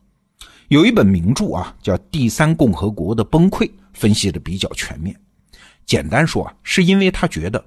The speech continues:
面对希特勒、面对法西斯德国，投降是法国唯一能走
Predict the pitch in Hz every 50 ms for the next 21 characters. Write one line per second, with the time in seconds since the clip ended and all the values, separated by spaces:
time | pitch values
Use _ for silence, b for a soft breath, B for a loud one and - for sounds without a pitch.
0 | _ _ - 151 165 135 101 82 - 98 82 - - - 127 113 127 131 135 156
1 | 151 B B B B B 196 196 185 147 131 127 120 98 - - - - - -
2 | 165 165 - 175 160 120 113 120 135 117 - 92 101 - - _ - - - 80
3 | 87 139 160 - 95 90 123 - - - - - - - - 73 82 82 92 87
4 | 78 82 85 90 123 151 160 165 151 120 85 80 95 104 - - -